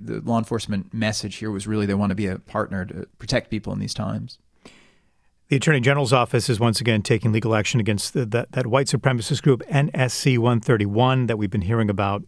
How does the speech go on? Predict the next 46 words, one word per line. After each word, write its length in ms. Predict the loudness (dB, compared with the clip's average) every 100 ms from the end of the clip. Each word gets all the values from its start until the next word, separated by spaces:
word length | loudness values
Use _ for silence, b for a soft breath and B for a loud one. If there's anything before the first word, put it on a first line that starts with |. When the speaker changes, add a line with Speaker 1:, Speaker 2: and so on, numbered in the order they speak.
| -10
Speaker 2:
What 240 | 0 2
are 80 | 2
the 80 | 0
details 460 | -2 0 2 0 -2
of 80 |
that 160 | -8 -8
case? 280 | -10 -10 -18 _ _ _ _ _ _
Speaker 1:
Yeah, 440 | -20 -14 -2 2 4
this 180 | 2 0
is, 280 | -4 -4 -2
has 200 | -2 2
been 120 | 2
an 120 | 4
ongoing 380 | 4 6 4 6
effort 260 | 4 2 0
by 100 | -2
the 100 | -2
state 360 | -2 -2 -2
to, 260 | 0 0 0
to 140 | -4
try 220 | -2 2
and 180 | 2 2
rein 260 | 2 2 4
in 280 | 4 4 2
N 220 | 0 0
S 140 | 0
C 360 | -2 0 0 -2 -4
one 420 | -10 -2 0 0
thirty-one. 540 | 0 0 0 2 2 2
This 180 | 0
is 120 | -4 -6
a 40 |
group 200 | -4 -4
that 160 | -4 -8
is 100 | -6
active 380 | -4 -2 0 2
in 60 |
the 100 | 2
region. 320 | 2 0 0 -2
They've 140 | -2
done 160 | -2 -2
a 60 |
lot 160 | -2 -4
of 60 |
visible 380 | -2 2 4 2
protests. 760 | 0 0 0 0 -2 -2 -6